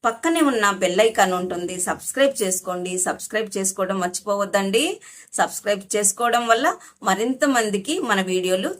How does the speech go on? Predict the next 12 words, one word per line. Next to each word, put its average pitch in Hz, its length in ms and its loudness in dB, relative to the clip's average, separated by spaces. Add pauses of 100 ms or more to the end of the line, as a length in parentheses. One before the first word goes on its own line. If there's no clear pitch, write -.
(100)
చేరువవుతాయి 170 540 0
అన్నమాట. 160 340 -8 (460)
ఓకేనా? 277 320 2 (140)
కొత్త 190 220 4
వాళ్ళకి 175 420 0
ఈ 240 40 -4
విషయాలు. 175 600 -4 (440)
మరి 226 400 0
వీడియోలోకి 196 400 0
వెళ్ళిపోదామా? 196 560 -2 (1300)
మరైతే 254 520 0 (260)
హైదరాబాద్లోని 277 1000 2